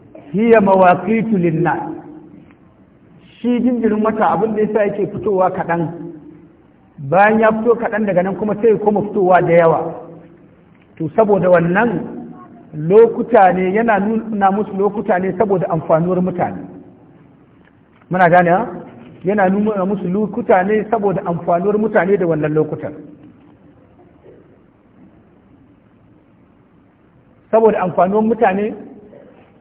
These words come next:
da wannan lokutan wal hajj. Sannan kuma dan su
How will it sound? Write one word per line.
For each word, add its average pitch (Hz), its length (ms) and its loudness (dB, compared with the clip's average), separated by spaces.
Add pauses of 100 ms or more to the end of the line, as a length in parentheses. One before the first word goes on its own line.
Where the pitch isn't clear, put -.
(140)
da 170 140 2
wannan 175 320 4
lokutan 180 400 -2
wal 160 160 -2
hajj. 175 260 -2 (840)
Sannan 170 220 -6
kuma 196 260 0 (520)
dan 190 380 -2
su 190 80 -6